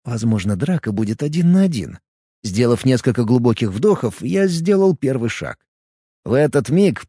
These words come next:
пол пещеры заходил ходуном, а ещё через несколько секунд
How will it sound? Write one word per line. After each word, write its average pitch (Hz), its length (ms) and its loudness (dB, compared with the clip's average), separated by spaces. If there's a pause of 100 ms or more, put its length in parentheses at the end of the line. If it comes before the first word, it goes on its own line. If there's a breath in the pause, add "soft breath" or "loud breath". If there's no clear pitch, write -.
пол 151 260 2
пещеры 202 600 2
заходил 180 440 4
ходуном, 98 560 0 (280)
а 117 120 2
ещё 196 360 4
через 131 280 2
несколько 127 400 2
секунд 139 480 0